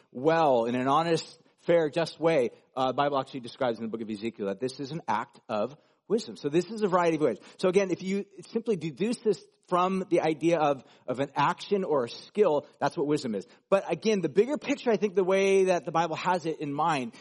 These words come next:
is that when you live your life in such a way that applies the principles of God,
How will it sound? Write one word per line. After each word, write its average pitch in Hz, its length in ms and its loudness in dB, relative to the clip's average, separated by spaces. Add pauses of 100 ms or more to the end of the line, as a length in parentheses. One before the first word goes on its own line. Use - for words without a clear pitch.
(100)
is 143 140 -4
that 160 200 -2
when 220 320 0
you 294 140 0
live 220 220 2
your 185 140 2
life 165 340 2
in 175 80 -6
such - 240 -6
a 139 80 -4
way 87 320 -6 (1160)
that 143 100 0
applies 226 880 0
the 214 80 -4
principles 185 500 -6
of 113 120 -12
God, 135 400 0